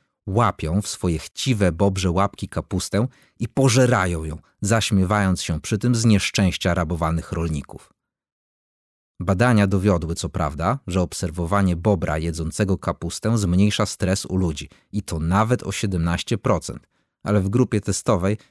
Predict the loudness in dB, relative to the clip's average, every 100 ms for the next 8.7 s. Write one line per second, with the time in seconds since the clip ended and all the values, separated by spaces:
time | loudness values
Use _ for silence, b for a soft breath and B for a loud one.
0 | b -4 0 4 4 4 2 0 -2 -4
1 | -6 -4 -2 -2 -2 -4 -6 -8 -12 -20
2 | _ _ _ _ _ _ _ _ _ _
3 | _ -6 -6 2 2 2 2 2 2 2
4 | -4 0 0 2 0 -4 -8 -4 -4 -4
5 | -12 -16 _ _ _ _ -4 -2 0 2
6 | 4 2 0 0 0 0 -6 -10 -4 -6
7 | -4 0 0 0 -6 -6 -8 -4 2 4
8 | 4 -2 -2 -2 -2 -4